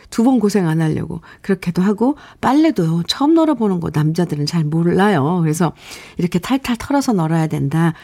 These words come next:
또 가르쳐주면 엄청 잘 하는 게 또 남자분들이더라고요. 그러니까 모르니까 못하는 건데, 그거를, 아, 그랬음에도, 가르쳐 줬음에도 불구하고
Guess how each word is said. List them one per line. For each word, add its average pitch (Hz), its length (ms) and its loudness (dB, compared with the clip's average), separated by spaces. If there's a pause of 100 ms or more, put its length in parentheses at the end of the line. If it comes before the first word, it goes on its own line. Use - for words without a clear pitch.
(200)
또 - 80 0
가르쳐주면 233 800 2
엄청 254 440 2 (500)
잘 233 400 2 (540)
하는 339 280 2
게 285 80 2
또 220 140 -2
남자분들이더라고요. 175 1300 0 (180)
그러니까 202 120 0
모르니까 247 540 2
못하는 196 460 0
건데, 185 420 2 (340)
그거를, 247 640 2 (1500)
아, 196 800 2 (580)
그랬음에도, 277 760 2
가르쳐 233 420 -2
줬음에도 269 640 0
불구하고 226 800 0